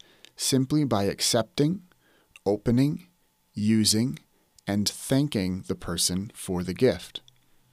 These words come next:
That is how we participate in the free gifts of grace that God gives us, the gift that we get to be with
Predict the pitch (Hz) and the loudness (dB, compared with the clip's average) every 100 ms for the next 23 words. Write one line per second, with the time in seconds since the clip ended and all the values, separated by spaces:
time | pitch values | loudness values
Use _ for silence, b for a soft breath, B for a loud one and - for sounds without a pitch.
0 | _ _ _ - 117 131 151 - 131 110 | _ _ _ -4 2 2 2 -2 -2 0
1 | 117 113 113 101 - 147 156 143 101 92 | 2 2 2 0 -2 -2 -2 -2 -2 -4
2 | - B B B B 113 110 - - 135 | -6 B B B B 2 2 -2 -2 2
3 | 147 143 - 104 - - 117 107 92 87 | 2 0 0 0 0 -4 -4 -6 -2 -2
4 | 90 - - 104 - 90 90 - 131 117 | -2 -4 -2 -4 -2 -4 -4 2 4 4
5 | 87 80 - - _ _ _ _ _ _ | -2 -4 -4 -4 _ _ _ _ _ _
6 | _ - 107 - 139 - 110 101 127 139 | _ -8 -6 4 4 6 0 2 2 4
7 | 131 117 95 123 104 107 143 107 - | 2 0 2 4 4 6 6 6 0